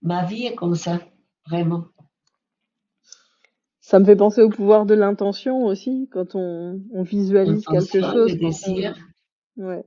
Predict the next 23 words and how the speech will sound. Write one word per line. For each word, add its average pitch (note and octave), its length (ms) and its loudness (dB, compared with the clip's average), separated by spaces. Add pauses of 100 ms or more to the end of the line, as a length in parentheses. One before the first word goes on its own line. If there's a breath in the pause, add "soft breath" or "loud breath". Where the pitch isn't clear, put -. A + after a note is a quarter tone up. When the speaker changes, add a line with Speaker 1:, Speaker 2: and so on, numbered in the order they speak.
Speaker 1:
Et E3 140 0
si F3 720 -6
tu D#3+ 140 -2
le E3+ 120 0
fais F3 160 -4
à F3 80 -4
travers E3+ 400 -6
ta E3+ 120 -8
sagesse D#3+ 400 -6
universelle, E3+ 560 -8
c'est - 340 -16
encore - 600 -8 (720)
plus D#3 180 -4
Speaker 2:
Plus F3+ 140 -8
Speaker 1:
fort. - 100 -8
Speaker 2:
puissant. E3+ 160 -16 (480)
Ouais. E3 200 -10 (1200)
Speaker 1:
Et G3 80 -2
on G3 60 0
n'a A#3+ 120 -2
pas C4+ 140 -8
besoin A3+ 340 -4
d'exercice, A3 760 -8